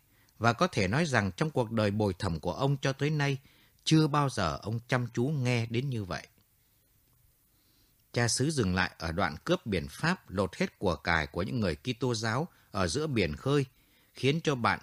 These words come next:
ông và cô gái Moro xinh đẹp lâm vào cảnh nghèo khổ, thiếu thốn. Ông nói, "Từ đấy tôi không biết tình hình của họ ra sao, không hiểu họ tới được đất Tây Ban Nha không,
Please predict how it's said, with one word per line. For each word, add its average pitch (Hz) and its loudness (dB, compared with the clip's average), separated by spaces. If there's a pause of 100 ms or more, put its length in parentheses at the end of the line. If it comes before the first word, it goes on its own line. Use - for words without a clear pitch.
ông 127 0
và 87 0
cô 131 -2
gái 120 0
Moro 127 2
xinh 123 -4
đẹp 92 0 (300)
lâm 143 2
vào 110 -2
cảnh 82 -2
nghèo 92 2
khổ, 76 -6 (100)
thiếu 131 0
thốn. 127 -2 (720)
Ông 104 -4
nói, 98 -4 (1300)
"Từ 123 4
đấy 127 6
tôi 170 0
không 160 0
biết 202 2
tình 113 2
hình 104 2
của 87 -2
họ 82 -2
ra 139 2
sao, 147 0 (480)
không 165 2
hiểu 104 4
họ 95 0
tới 147 0
được 123 -2
đất - -2
Tây 151 0
Ban 147 0
Nha 143 2
không, 160 2